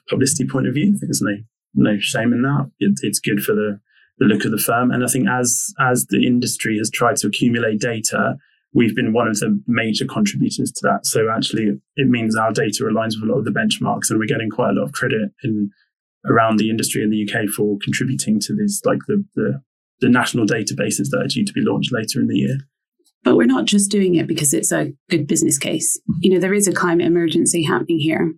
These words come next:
Speaker 2: And so we think it's really important that we do everything we can to help that. And if one of those things is trying to better ourselves, it's also about education for our engineers and trying to empower them to have the correct language to really make changes in their projects,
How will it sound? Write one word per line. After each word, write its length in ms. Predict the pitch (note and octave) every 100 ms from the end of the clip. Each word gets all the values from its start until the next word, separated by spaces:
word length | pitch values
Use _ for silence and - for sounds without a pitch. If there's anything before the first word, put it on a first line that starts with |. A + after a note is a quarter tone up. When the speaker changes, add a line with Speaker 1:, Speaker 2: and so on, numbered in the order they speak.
| -
Speaker 2:
And 120 | E3+
so 220 | - E3+
we 140 | E3 F3+
think 300 | E3+ E3+ E3+
it's 200 | D3+ E3
really 260 | E3 D#3+
important 580 | D#3+ D#3+ F3 D3+ C#3+ C3+
that 80 | -
we 140 | E3+
do 180 | D#3 D#3
everything 520 | - E3 E3 D3 D3+
we 160 | D#3 D#3+
can 500 | E3 E3 D3+ E3+ E3 _ _ _ _ _ _ _ _ -
to 80 | E3+
help 260 | E3+ G3+
that. 200 | E3+ F#2 - _ - - -
And 120 | E4+ E4
if 120 | F#3+
one 120 | F#3
of 80 | E3
those 240 | E3+ D#3
things 300 | E3 D#3 D#3
is 360 | D#3+ D#3 - - _ _ -
trying 260 | E3+ D#3+
to 80 | E3
better 340 | D#3+ C#3 E3
ourselves, 520 | D#3 D3+ F#3 E3 D#3 -
it's 140 | -
also 200 | F#3+ E3+
about 240 | D#3+ -
education 840 | F3+ - F3 F3 E3+ E3+ E3 D#3+ D#3+
for 320 | D#3+ D#3+ D#3+ D3+ - - _ _
our 140 | F#3+ E3
engineers 800 | E3 E3 F#3 G3+ F#3+ F#3+ - -
and 160 | E3+
trying 240 | D#3+ E3 D#3+
to 280 | A#3 D#3+ E3
empower 400 | D#3+ F3 E3+ F3
them 240 | E3 E3
to 60 | E3
have 200 | D#3 -
the 140 | G3+
correct 320 | - D#3 -
language 640 | F3 D#3+ D#3+ E3 D#3 - -
to 420 | - F3 D#3 D3+ -
really 220 | E3 D#3+
make 340 | E3+ E3 E3
changes 520 | - F3 D#3+ E3 E3+ F3
in 120 | D#3+
their 180 | D#3 D#3
projects, 640 | G3+ G3+ A#3+ B3+ -